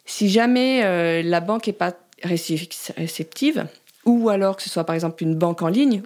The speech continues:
où là les banques en ligne ne font pas d'emprunt immobilier, ils font que plutôt de la gestion compte courant, euh, de l'entreprise. Du coup, là, moi, je conseillerais d'aller voir un courtier.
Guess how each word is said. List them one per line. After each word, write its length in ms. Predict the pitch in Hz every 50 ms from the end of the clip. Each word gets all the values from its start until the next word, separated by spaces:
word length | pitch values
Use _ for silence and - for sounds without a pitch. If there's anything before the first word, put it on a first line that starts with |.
| -
où 80 | 185 185
là 100 | 180 175
les 140 | 165 165 160
banques 200 | 180 185 190 -
en 60 | 202
ligne 180 | 196 196 196 185
ne 100 | 165 156
font 200 | - - 180 175
pas 300 | - 226 220 233 226 - _
d'emprunt 340 | - 156 165 156 - - 180
immobilier, 380 | 165 165 160 151 151 160 190 226
ils 80 | 226 -
font 160 | - 160 160
que 140 | - - 170
plutôt 300 | 165 - 156 - 175 165
de 40 |
la 80 | 156 147
gestion 340 | 151 151 151 - - 170 170 170
compte 200 | - 156 156 147
courant, 420 | - - 160 151 160 170 180 175 - - - - _ _ _ _ -
euh, 140 | - - - -
de 180 | - - - 143
l'entreprise. 680 | 139 135 - - - 135 - - 233 262 247 185 160 - - - - - - - - - - -
Du 140 | 160 170 170
coup, 180 | - - 233
là, 200 | 226 214 202 220
moi, 100 | 226 196
je 100 | 190 -
conseillerais 480 | - 180 170 - 175 170 165 175 190 202
d'aller 340 | 180 165 165 156 165 175 180
voir 360 | 170 175 170 170 175 185 175
un 80 | 160
courtier. 460 | 160 - 165 160 - - - - 160